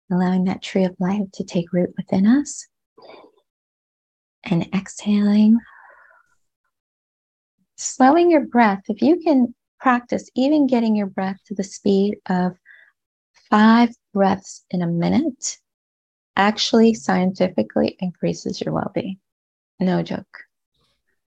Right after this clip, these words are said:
Um, so I encourage you to try if you can. Uh, my information will be available later so that you can reach out to me, um, if you'd like to. Next slide, please, Ricky.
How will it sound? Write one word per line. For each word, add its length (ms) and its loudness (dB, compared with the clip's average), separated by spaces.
Um, 260 0
so 200 0
I 40 2
encourage 600 0
you 340 -2
to 140 -4
try 520 -2
if 180 -2
you 100 -4
can. 460 -2
Uh, 380 0
my 140 2
information 560 -2
will 60 0
be 140 -2
available 560 -4
later 480 -8
so 200 -4
that 140 0
you 80 -2
can 240 -6
reach 300 -4
out 220 -4
to 100 -4
me, 320 -2
um, 440 -4
if 240 -6
you'd 160 -8
like 260 -4
to. 200 -6
Next 360 4
slide, 340 4
please, 240 2
Ricky. 460 -2